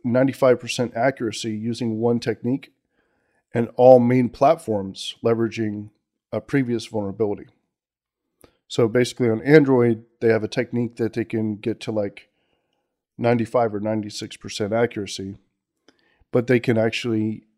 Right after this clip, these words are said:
defeat the randomization on all platforms using some bug that, uh, that is still available.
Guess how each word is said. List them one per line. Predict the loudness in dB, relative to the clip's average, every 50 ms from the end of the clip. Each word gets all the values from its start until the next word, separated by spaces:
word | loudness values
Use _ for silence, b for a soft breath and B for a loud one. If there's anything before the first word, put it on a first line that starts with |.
| _ _ _ -6
defeat | 0 0 0 0 0 -4 -4 -2
the | -2 -2
randomization | 0 0 2 2 0 0 -2 -2 -2 -2 -2 -2 -4 -4 -4 -4 -4
on | -6 -6 0
all | 4 6 6 6 6
platforms | 4 2 0 0 0 -4 -6 -6 -6 -6 -10 -12 -14 -16 -16 _ _ _ _ _ _ _ _ _ _ _ _ _ _ _ _ _ -8
using | -2 0 0 0 0 0 0 0 0 -2 -4 _ _ _ _ _ _ -8
some | -2 2 2 2 2
bug | 4 4 4 4 4 2 -2 -10 _ _ _ _ _ _ _ -2
that, | 0 0 0 -2 -4
uh, | -8 -6 -6 -6 -8 -10 -12 _ _ _ _ -4
that | -4 -4
is | -4 -6
still | -4 -4 -2 -2
available. | -2 -4 -4 -4 -4 -6 -10 -14